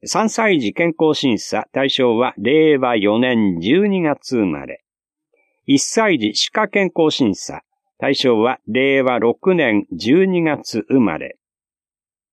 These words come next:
え、以上についての実施日ですけれども、対象者へ個別に通知します。二月になる場合もあります。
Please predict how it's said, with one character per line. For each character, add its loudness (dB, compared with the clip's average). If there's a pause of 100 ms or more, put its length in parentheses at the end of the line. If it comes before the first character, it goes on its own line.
(760)
え、 0
以 4
上 6
に 4
つ 0
い 2
て 0
の 4
実 -2
施 0
日 2
で -4
す -8
け -2
れ -2
ど -4
も、 0
対 -2
象 2
者 -2
へ -2
個 0
別 0
に 4
通 0
知 -10
し -4
ま -4
す。 -12 (140)
二 4
月 0
に 4
な 2
る 4
場 0
合 0
も 0
あ -4
り -8
ま -16
す。 -14